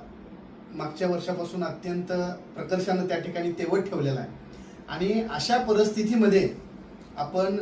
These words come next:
निवडणुकीतूनही माघार घेतली आणि मग आता हे सगळे, सगळ्या पक्षांचे उमेदवार आपल्यासमोर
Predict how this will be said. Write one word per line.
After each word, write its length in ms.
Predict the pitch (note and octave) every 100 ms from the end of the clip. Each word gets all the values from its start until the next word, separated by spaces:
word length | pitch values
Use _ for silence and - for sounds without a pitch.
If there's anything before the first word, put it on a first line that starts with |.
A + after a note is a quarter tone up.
| G3
निवडणुकीतूनही 1120 | E3+ G3 G3+ G3 G#3 - G#3 G#3 G#3+ A3 A3 - F#3
माघार 340 | F3+ F3 F#3+
घेतली 560 | F#3+ G3 F#3+ F#3+ G3+ - - - -
आणि 160 | E3+ F#3+
मग 260 | F#3+ G#3+ G#3
आता 520 | F3+ G3+ A3 A#3+ - - - -
हे 220 | - F#3+ G3+
सगळे, 640 | G3+ F#3+ G3 G#3+ A3 -
सगळ्या 280 | F#3+ F#3+ G#3
पक्षांचे 460 | G3 - F#3+ F#3
उमेदवार 360 | F#3+ F3 F3 F#3+
आपल्यासमोर 640 | E3+ E3+ E3+ - D#3 F#4